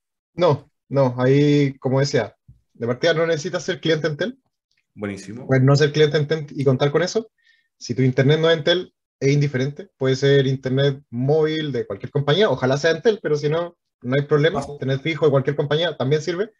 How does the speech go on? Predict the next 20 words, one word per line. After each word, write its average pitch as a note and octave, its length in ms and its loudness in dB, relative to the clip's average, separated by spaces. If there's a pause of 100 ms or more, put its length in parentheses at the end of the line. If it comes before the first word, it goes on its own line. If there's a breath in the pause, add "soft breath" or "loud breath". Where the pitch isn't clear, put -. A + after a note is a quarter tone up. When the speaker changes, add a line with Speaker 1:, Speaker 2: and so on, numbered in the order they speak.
(140)
Speaker 1:
Ojalá B2 340 0
sea D#3+ 140 4
Entel, G#3 340 0
pero B2+ 100 -2
si C3 160 -4
no, D3+ 300 -2 (560 soft breath)
eh, A#2+ 400 -4
no C3+ 160 2
es E3 320 -4
algo D3 240 0
que D3 80 -4
te C#3+ 80 -6
inhabilite. C3+ 600 -2 (180)
Al A2+ 80 -14
final, C#3+ 540 0
el, A#2 720 -4
la A#2 100 -2
conexión A#2 380 -2
a - 20 2
internet D3 420 0